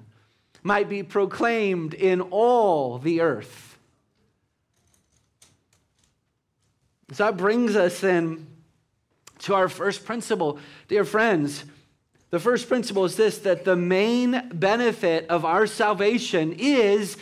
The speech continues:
that we get to see the glory of God. That's the main benefit. The main benefit of our salvation is that we get to see the glory of God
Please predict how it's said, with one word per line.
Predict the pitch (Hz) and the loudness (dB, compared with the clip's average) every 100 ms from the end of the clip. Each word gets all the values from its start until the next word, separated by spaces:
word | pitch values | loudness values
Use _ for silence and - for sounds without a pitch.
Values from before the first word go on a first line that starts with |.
| - | -6
that | - 220 | 0 2
we | 240 | 2
get | 240 220 - | 2 0 -2
to | 220 | -4
see | 196 - - - 302 247 165 147 147 - - | -4 -4 -4 0 2 2 2 0 -4 -10 -4
the | 190 | -2
glory | 156 180 208 208 196 | 0 2 4 4 2
of | 190 | -2
God. | 160 170 147 113 - - _ _ _ | -2 -2 -4 -6 -16 -20 _ _ _
That's | - 220 220 | 0 0 0
the | 220 | -2
main | 196 220 254 262 | -2 0 0 2
benefit. | 233 214 165 123 - - - _ _ | 2 0 -4 -8 -12 -20 -20 _ _
The | 170 | 0
main | 190 220 269 285 | 2 4 4 4
benefit | 269 254 233 | 2 2 0
of | 226 | 0
our | 220 | 0
salvation | 214 214 196 214 214 | 0 0 2 0 0
is | 190 | 0
that | 180 208 | 2 2
we | 208 | 2
get | 185 196 | 2 -2
to | 196 | 0
see | 180 - - - 269 302 285 208 | -2 -2 -6 -4 -2 0 0 0
the | 160 170 | -2 -2
glory | 170 170 160 151 | 0 2 2 0
of | 131 | -2
God | 147 120 | -4 -4